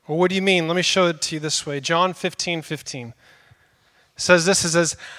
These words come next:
"No longer do I call you slaves, for a slave does not know what his master is doing. Instead, I have called you friends. For everything that I have heard from the Father, I have made known to you."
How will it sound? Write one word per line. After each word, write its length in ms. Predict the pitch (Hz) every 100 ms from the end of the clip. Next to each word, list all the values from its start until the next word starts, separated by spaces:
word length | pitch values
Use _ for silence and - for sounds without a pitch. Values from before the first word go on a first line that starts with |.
| -
"No 340 | 175 208 262 262
longer 560 | 226 269 302 254 220
do 180 | 175 196
I 140 | 196
call 420 | 190 - 220 233 233
you 280 | 185 190
slaves, 580 | 175 - 202 220 208 180
for 160 | - 185
a 60 |
slave 400 | 170 - 220 254
does 160 | 214 175
not 200 | 202 196
know 440 | 185 214 254 247
what 200 | 220 202
his 160 | 190 160
master 600 | 185 202 226 220 - 196
is 160 | 175 156
doing. 400 | 170 226 196 170 - - -
Instead, 580 | 185 - - 240 233 208
I 280 | 190 208 233
have 520 | 190 180 151 135 - _ _
called 400 | - 196 196 165
you 140 | 165
friends. 720 | 147 - 180 156 127 117 - - _ _ - - -
For 140 | 190
everything 680 | 196 226 277 - 262 254 262
that 180 | 208 208
I 120 | 190
have 100 | 185
heard 420 | 156 - 247 214 170
from 360 | - 233 233
the 100 | 202
Father, 500 | - 220 220 202 180
I 100 | 175
have 140 | 170 160
made 300 | 170 170 156
known 300 | 175 180 175
to 180 | - 139
you." 380 | 127 123 117